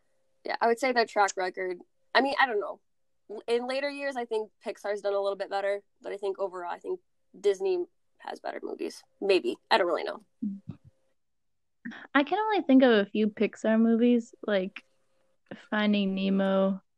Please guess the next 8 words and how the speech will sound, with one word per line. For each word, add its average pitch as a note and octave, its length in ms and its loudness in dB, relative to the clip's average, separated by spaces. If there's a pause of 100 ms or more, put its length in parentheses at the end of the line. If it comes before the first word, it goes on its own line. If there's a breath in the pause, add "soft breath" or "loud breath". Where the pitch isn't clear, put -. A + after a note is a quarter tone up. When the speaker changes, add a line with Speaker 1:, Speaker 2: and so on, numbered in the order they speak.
(160)
Speaker 2:
and F3+ 360 -6
Incredibles F3+ 800 0 (100)
and F#3+ 360 -2 (220)
Toy F#3 180 4
Speaker 1:
Mm-hmm. F#3+ 80 4
Speaker 2:
Story, - 480 -2
Speaker 1:
Yeah. G3+ 200 6
Speaker 2:
right? F#3+ 320 0